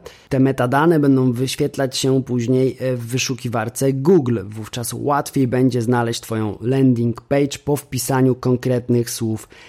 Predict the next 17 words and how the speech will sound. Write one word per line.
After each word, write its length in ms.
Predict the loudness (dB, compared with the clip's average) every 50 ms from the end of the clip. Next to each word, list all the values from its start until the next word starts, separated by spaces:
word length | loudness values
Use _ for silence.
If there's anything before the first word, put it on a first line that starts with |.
| -20 _ _
kluczowych. 640 | -4 0 0 0 0 0 0 0 0 -2 -6 -10 -18 -20 -20 -20 -18 -8
Zadbaj 400 | -6 -4 -4 -2 2 4 4 4
również 400 | 4 4 4 4 4 2 0 -4 -2
o 340 | 0 2 2 2 0 -2 -6 -8
szybkość 500 | -6 -2 0 0 0 0 0 0 0 0
wyświetlania 640 | 0 -4 -4 -2 -2 -2 -2 0 0 0 0 0 0
się 160 | -2 -4 -4
strony, 440 | -4 -2 0 2 4 4 4 2 0
bo 160 | -4 -6 -6
to 140 | -4 -4 -4
war-, 340 | -2 -2 0 0 0 -2
bardzo 420 | -2 -2 0 0 0 2 2 0 0
ważna 360 | 0 0 0 0 0 0 0
rzecz 360 | 0 -2 -2 -4 -6 -10 _ _
i 140 | -2 -2 0
dla 160 | 2 2 2
użytkowników, 800 | 2 2 0 -2 -4 -4 -4 -2 2 2 2 2 2 -2 -4 -6